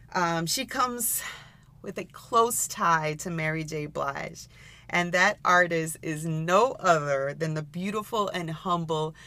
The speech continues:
Sade Adu. So because Sade is one of those artists who's maintained the ability to remain very low-key and just chill when it comes to her personal life,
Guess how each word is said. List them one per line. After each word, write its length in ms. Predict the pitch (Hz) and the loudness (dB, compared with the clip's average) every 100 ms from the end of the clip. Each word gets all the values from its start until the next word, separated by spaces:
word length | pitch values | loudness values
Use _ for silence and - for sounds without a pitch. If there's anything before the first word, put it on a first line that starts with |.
| - | -20
Sade 800 | - - 185 170 160 160 156 151 - | -12 2 4 4 4 0 2 0 -2
Adu. 560 | 143 135 135 117 117 - - - - - | -4 -4 -10 -10 -14 -20 -20 -16 -16 -12
So 560 | - - 226 220 220 214 | -6 2 4 4 0 -4
because 560 | 208 208 202 240 262 | -6 -8 -6 -4 -4
Sade 960 | - - 233 220 208 196 170 156 160 180 - - - - | -6 -2 0 0 0 2 2 0 -4 -8 -16 -20 -20 -2
is 400 | 208 190 185 170 | 2 4 4 0
one 260 | 170 208 208 | 0 2 2
of 140 | 196 | 0
those 240 | 190 185 - - | 2 2 0 4
artists 500 | 170 170 165 160 - | 4 6 0 -2 -6
who's 300 | 196 180 175 | -4 -4 -4
maintained 640 | 165 160 156 185 170 170 | -4 -4 -4 -4 -4 -4
the 100 | 160 | -4
ability 580 | 151 151 165 175 160 160 | -6 -2 -2 -2 -4 -6
to 180 | 156 175 | -6 -6
remain 360 | 147 147 151 | -4 -4 -6
very 440 | 147 180 214 240 233 | -2 2 2 0 -2
low-key 800 | 220 214 202 - 233 190 185 185 - - - - | -2 -2 -4 -6 -4 -2 -2 -6 -10 -20 -18 -4
and 200 | 165 160 | -2 2
just 400 | 185 196 - - | 2 0 -4 -6
chill 460 | - 247 214 208 | 0 2 2 2
when 160 | 202 185 | 0 -2
it 100 | 170 | -2
comes 260 | 220 185 | -4 -2
to 100 | - | -4
her 160 | 160 156 | -2 -2
personal 560 | - 247 302 294 170 151 | -2 -4 -2 -2 -2 0
life, 340 | 147 147 147 | 0 -2 -6